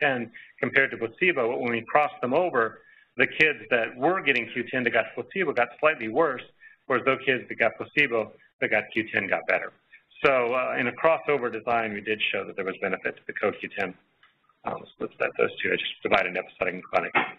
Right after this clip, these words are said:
And then the final two nutraceuticals to talk about, if you haven't heard about vitamin D enough, we talk a little bit about vitamin D. It's been involved now in brain dysfunctions, including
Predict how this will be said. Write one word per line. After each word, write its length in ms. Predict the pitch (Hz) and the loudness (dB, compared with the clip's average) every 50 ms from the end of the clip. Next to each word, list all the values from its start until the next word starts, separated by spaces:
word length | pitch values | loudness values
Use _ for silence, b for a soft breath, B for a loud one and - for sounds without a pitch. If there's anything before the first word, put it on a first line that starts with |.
| _ _ B B B B B B B B _ _ - | _ _ B B B B B B B B _ _ 0
And 120 | 175 165 165 | 2 2 2
then 100 | 165 151 | 0 -2
the 60 | 131 - | 0 2
final 240 | 180 185 190 180 160 | 2 2 2 0 0
two 480 | - - 165 151 143 135 123 123 - - 131 139 - | 2 2 2 2 2 -2 -4 -8 -12 -16 -20 -20 -8
nutraceuticals 720 | 135 135 135 123 - 123 - - 139 127 123 - 123 110 - | -6 -4 -4 -4 -6 -6 0 2 2 2 2 0 -2 -2 -2
to 60 | - - - | -6 -6 -4
talk 220 | 113 113 - - | -2 -2 -2 -2
about, 240 | 110 104 104 104 101 | -4 -2 -2 -2 -2
if 80 | 101 - - _ _ _ _ _ - | -4 -8 -12 _ _ _ _ _ -4
you 60 | 110 | -2
haven't 180 | 104 101 95 - | -2 -2 -4 -4
heard 140 | 113 104 101 | -4 -2 2
about 220 | 104 107 110 - | 2 2 4 4
vitamin 340 | 107 110 107 107 104 107 101 | 4 2 2 2 0 -2 -2
D 180 | 107 104 104 | -2 -2 -2
enough, 260 | 104 101 101 101 104 101 - B B B B B _ | 0 2 2 2 2 0 -4 B B B B B _
we 80 | - - | -2 0
talk 200 | 117 117 113 120 | 2 2 4 4
a 40 | 117 | 4
little 140 | 117 110 | 4 4
bit 100 | 104 110 | 2 2
about 220 | 104 101 107 113 - | 2 2 2 2 4
vitamin 360 | 117 113 110 113 107 113 104 | 2 2 2 0 -2 -4 -2
D. 180 | 110 107 104 107 | -2 -2 -2 -2
It's 120 | 107 - - | -2 -2 -2
been 120 | 135 123 | -2 -2
involved 340 | 117 113 117 120 120 - - | 0 2 2 4 4 2 0
now 240 | 113 110 110 110 110 | 0 0 2 2 2
in 160 | 107 107 104 | 0 -2 0
brain 320 | 110 120 120 127 135 135 | 2 2 2 2 0 -2
dysfunctions, 640 | 120 117 107 - - 127 120 117 117 - 120 113 104 110 | -4 -6 -8 -2 0 0 0 0 -2 -6 -8 -6 -6 -8
including 360 | 101 - 123 113 107 104 | -8 -6 -4 -4 -4 -4